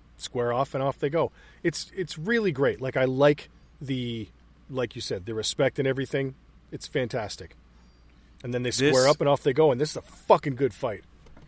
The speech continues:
Speaker 2: This is fast. This, this,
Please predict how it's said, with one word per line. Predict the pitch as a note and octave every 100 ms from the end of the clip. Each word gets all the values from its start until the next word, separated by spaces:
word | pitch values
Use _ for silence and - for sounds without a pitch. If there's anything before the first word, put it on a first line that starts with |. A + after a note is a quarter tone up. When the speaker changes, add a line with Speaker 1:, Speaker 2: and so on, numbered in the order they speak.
| - - - -
Speaker 2:
This | D3 E3 -
is | A#2 G#2+ - - -
fast. | C3+ C3+ C#3 - - -
This, | C3 E3 - C3+
this, | D#3+